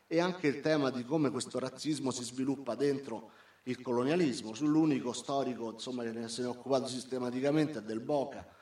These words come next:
che gli italiani in Africa, e tutta studi decennali dedicati a questo. Ma lì c'è una teoria razzista e lì c'è una serie di provvedimenti,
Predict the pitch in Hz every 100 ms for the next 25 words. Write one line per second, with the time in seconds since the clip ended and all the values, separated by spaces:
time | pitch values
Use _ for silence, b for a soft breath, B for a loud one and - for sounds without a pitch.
0 | B B - 127 123 127 120 117 131 127
1 | 120 135 147 147 131 120 110 110 131 131
2 | 120 110 - - - - 147 131 120 92
3 | - - 131 127 143 170 165 120 120 117
4 | 117 117 113 113 110 90 - 139 202 220
5 | 226 139 139 139 143 160 135 131 B B
6 | B 160 170 - 220 - 135 107 - 131
7 | 120 175 151 143 143 139 147 160 160 120
8 | 107 - 110 107